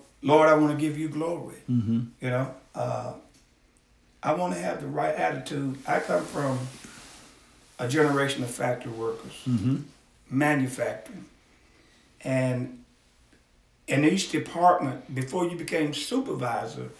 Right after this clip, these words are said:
Speaker 2: Mm-hmm.
Speaker 1: you had to be in and work every machine in that department.
Speaker 2: Right.
Speaker 1: And you had to be willing to train those that you were going to lead.
Speaker 2: Mm-hmm.
Speaker 1: Okay? And if you've ever worked in sales before,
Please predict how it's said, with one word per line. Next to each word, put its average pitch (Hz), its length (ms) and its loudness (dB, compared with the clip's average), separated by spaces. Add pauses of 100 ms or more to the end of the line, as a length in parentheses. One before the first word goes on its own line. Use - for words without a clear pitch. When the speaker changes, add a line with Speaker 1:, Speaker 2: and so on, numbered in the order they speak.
(140)
Speaker 2:
Mm-hmm. 117 280 0 (760)
Speaker 1:
you 175 220 4
had 160 260 6
to 143 60 -4
be 147 180 0
in 151 80 4
and 139 160 0
work 151 300 2
every 151 580 2 (220)
machine 147 520 0
in 143 200 -2
that 143 260 -4
department. 131 560 -4 (260)
Speaker 2:
Right. 101 300 -2 (680)
Speaker 1:
And 131 120 2
you 190 80 8
had 202 100 8
to 185 60 0
be 190 140 0
willing 190 320 2
to 151 100 -6
train 214 540 -2
those 127 420 -4 (140)
that 135 200 -2
you 175 140 -2
were 170 80 2
going 151 260 2
to 151 80 -6
lead. 151 540 -4
Speaker 2:
Mm-hmm. 123 680 0
Speaker 1:
Okay? 123 360 0 (580)
And 143 560 0 (260)
if 175 220 6
you've 190 140 2
ever 220 220 4
worked 196 300 -2
in 143 100 -2
sales 151 420 0
before, 123 560 -8